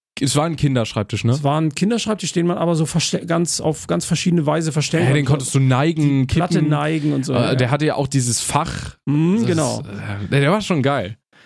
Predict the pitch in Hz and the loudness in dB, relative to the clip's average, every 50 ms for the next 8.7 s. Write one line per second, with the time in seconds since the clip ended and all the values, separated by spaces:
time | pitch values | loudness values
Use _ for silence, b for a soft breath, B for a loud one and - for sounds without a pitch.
0 | b b 117 127 175 196 - 185 - 156 147 - - 180 147 123 110 - - 147 | b b 0 0 0 0 -2 -2 -4 -4 -4 -2 0 0 2 2 0 0 -2 -2
1 | 151 147 127 - 135 - - 131 127 117 101 101 101 - - - 160 170 165 180 | -2 -2 -2 -2 -2 0 0 2 2 2 2 0 -2 -2 -2 -2 0 2 2 2
2 | 180 185 180 190 185 185 185 180 170 185 185 160 170 175 180 175 175 175 175 165 | 2 0 0 0 0 0 0 2 2 0 0 0 0 0 0 2 2 2 2 0
3 | - - 147 - - - 131 98 - 151 180 180 165 - 214 208 214 196 208 202 | -2 -4 -6 -4 -2 0 0 0 0 2 2 0 0 0 0 -2 0 0 0 -2
4 | 170 180 190 208 220 - 233 240 - - - 240 254 330 - - - 330 - - | -2 -4 -4 -4 -4 -4 -4 -4 -4 -4 -4 -4 -2 -4 -4 -4 -4 -6 -6 -6
5 | - - 185 151 135 123 131 143 147 147 170 185 196 190 - 160 156 160 180 190 | -2 0 0 2 2 2 2 0 0 0 -2 -2 -2 -4 -4 -2 -2 0 0 0
6 | 180 170 - 190 170 175 175 - 143 151 - - - _ - 202 127 117 104 - | -2 -2 -2 0 0 0 0 -2 -2 -4 -6 -8 -16 _ -12 -8 -8 -8 -6 -4
7 | - 113 127 156 170 151 127 131 123 127 110 120 147 160 - - 156 - - - | -4 -2 0 0 0 0 -2 -2 -2 0 0 0 0 -2 -2 -4 -4 -4 -6 -8
8 | - - 127 - - 135 143 143 135 131 131 - 139 | -8 -10 -10 -10 -10 -10 -10 -8 -10 -10 -12 -14 -18